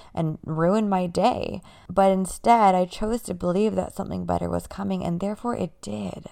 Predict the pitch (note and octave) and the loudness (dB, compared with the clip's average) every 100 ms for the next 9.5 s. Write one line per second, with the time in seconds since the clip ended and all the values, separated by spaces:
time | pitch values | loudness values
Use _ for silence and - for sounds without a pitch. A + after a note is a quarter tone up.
0 | - - G#3+ G3+ - F#3+ F#3 F#3+ G3+ - | -10 -2 2 2 0 0 2 0 -2 -6
1 | A3 G3 F3+ F#3 F#3+ - F3 D#3+ D#3 D#3 | -8 -6 -4 -6 -8 -4 0 2 2 0
2 | - - D3+ D#3 - E3 F3+ A3+ B3 - | -2 -2 -2 -6 -6 -2 0 0 -4 -6
3 | E3+ D#3+ D#3 D#3 - D3+ E3+ E3 D3 - | -8 -8 -8 -8 -8 -8 -8 -8 -8 -8
4 | - D#3 D3 D3 D#3 D3 C#3+ D3+ F#3+ A3 | -12 -10 -10 -8 -8 -8 -4 -2 0 -2
5 | - - - - G#3 - G3+ A3+ - F#4 | -12 -20 -8 6 6 6 0 0 0 -4
6 | - F4 G#3 F#3 G3 G3 E3+ E3+ F3 E3+ | -4 -6 -4 -2 -2 -2 -6 -4 -4 -2
7 | D#3+ D#3 F3+ G#3 C4+ C#4 C#4 B3+ A3 A3 | -4 2 4 4 2 0 0 -4 -6 -4
8 | A3+ A3+ G3+ G#3 G3 G3 F3+ F3+ - - | -2 -2 -2 -2 0 2 2 0 -4 -2
9 | F#3+ G#3 F3 E3 | 4 6 6 2